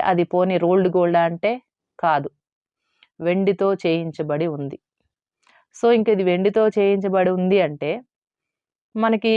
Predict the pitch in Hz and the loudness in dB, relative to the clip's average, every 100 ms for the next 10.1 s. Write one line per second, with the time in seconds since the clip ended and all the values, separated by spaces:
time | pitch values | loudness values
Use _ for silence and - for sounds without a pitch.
0 | 220 185 208 214 202 190 190 180 202 151 | 2 2 2 2 0 -2 -4 -4 -4 -4
1 | 147 - - _ _ - - 226 220 214 | -8 -12 -18 _ _ -20 -10 -4 -2 -2
2 | 208 202 214 196 202 202 196 185 196 196 | -2 -2 -2 0 0 -2 -4 -4 -2 0
3 | 247 220 220 208 196 202 196 190 202 202 | 0 2 2 2 0 0 0 2 0 -2
4 | 202 - 202 196 196 214 208 214 214 208 | -4 -4 -2 -2 -2 -2 0 0 2 2
5 | 208 208 208 - 202 - 202 202 196 208 | 0 0 -2 -2 -4 -2 0 0 0 -2
6 | 208 190 175 175 214 202 190 190 311 - | -2 -2 -2 0 2 4 4 2 -2 -6
7 | - - _ 226 220 220 226 220 202 202 | -20 -20 _ -4 0 2 4 4 4 2
8 | 208 202 196 202 202 196 190 196 196 185 | 0 -6 -10 -8 -4 -2 -2 -4 -8 -10
9 | 185 208 196 185 185 170 175 165 160 160 | -2 -2 -2 -4 -4 -4 -4 -2 0 0